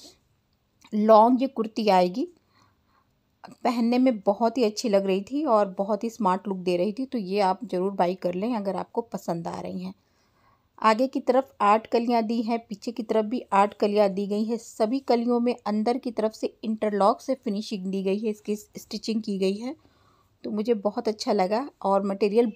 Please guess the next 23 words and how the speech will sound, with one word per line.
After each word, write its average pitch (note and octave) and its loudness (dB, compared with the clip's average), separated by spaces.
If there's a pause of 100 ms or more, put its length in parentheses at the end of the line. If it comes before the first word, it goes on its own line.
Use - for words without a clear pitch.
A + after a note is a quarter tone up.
बहुत A#3 -2
ही C#4 -2
सॉफ्ट G#3 0
वाला F#3+ 0
कॉटन F3+ -6
है। A3+ -8 (500)
तो - -10 (100)
अब - -2
बाकी G3+ 2
सारी G#3 2
डिटेल G3 -2
स्क्रीन G3 -8
पर G3+ -2
मेंशन A3+ -2
कर C4 2
दूँगी, A3 -4
अगर F#3 -10
आपको F#3 -6
पसंद G#3 -4
आ F3+ 2
रही F#3+ -2
है A3 -4
तो - -12